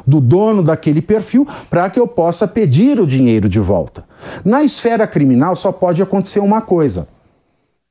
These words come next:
A pessoa ou o grupo de pessoas, e aí já temos uma formação de quadrilha,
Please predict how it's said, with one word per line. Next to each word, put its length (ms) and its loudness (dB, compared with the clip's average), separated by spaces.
A 100 -4
pessoa 720 0
ou 220 2
o 40 2
grupo 580 2
de 120 0
pessoas, 800 -4
e 100 0
aí 140 2
já 120 0
temos 200 0
uma 140 2
formação 520 -2
de 100 0
quadrilha, 720 -4